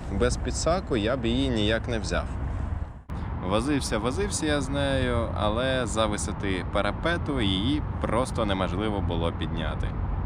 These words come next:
Аби ще хтось був, е, поруч, щоб прийшов на допомогу, тоді б я б зміг, е, лягти на парапет, опустити руку і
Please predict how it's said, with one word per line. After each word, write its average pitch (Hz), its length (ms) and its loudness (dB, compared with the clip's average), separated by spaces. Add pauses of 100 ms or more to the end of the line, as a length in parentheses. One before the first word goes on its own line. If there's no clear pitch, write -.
(580)
Аби 104 220 4
ще 120 180 0
хтось 110 300 2
був, 101 240 2
е, 92 580 2 (100)
поруч, 165 300 2
щоб 90 280 -2
прийшов 95 400 0
на 90 80 2
допомогу, 170 600 0 (400)
тоді 107 220 2
б 92 100 0
я 95 140 4
б 95 40 2 (340)
зміг, 101 360 2
е, - 880 -2
лягти 98 480 0 (200)
на 110 140 4
парапет, 127 540 2 (760)
опустити 117 540 2
руку 160 420 2
і 165 420 2